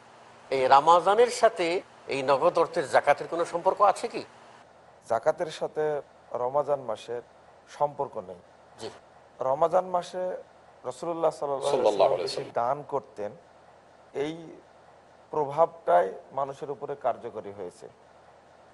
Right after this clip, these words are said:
Speaker 2: তবে একটা দিক আছে যে, তবে যারা জাকাত দেন তাদেরকে জানতে হবে, জাকাতের সম্পদ যখন প্রয়োজন তখন প্রয়োগ করাটাই সর্বাধিক উত্তম।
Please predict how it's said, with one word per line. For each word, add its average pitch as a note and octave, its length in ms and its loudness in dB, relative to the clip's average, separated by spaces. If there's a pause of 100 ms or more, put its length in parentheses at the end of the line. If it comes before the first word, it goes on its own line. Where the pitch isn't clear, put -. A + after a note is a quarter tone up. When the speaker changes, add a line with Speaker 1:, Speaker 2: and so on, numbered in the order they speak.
(260)
Speaker 2:
তবে E3+ 360 2 (600)
একটা E3+ 380 4 (120)
দিক E3+ 200 0
আছে B2+ 320 0 (720)
যে, A2 360 -10 (720)
তবে C3+ 100 -8
যারা C3+ 180 2
জাকাত C3 360 2
দেন D3+ 180 -2
তাদেরকে C3+ 380 -4
জানতে D3+ 280 -4
হবে, A#2+ 320 -4 (800)
জাকাতের F3+ 440 2 (180)
সম্পদ D#3+ 540 6 (580)
যখন F3 480 0
প্রয়োজন E3 540 2 (640)
তখন E3 300 2 (100)
প্রয়োগ E3 280 0 (100)
করাটাই D3+ 500 4 (540)
সর্বাধিক C#3 480 -4
উত্তম। C3+ 400 -8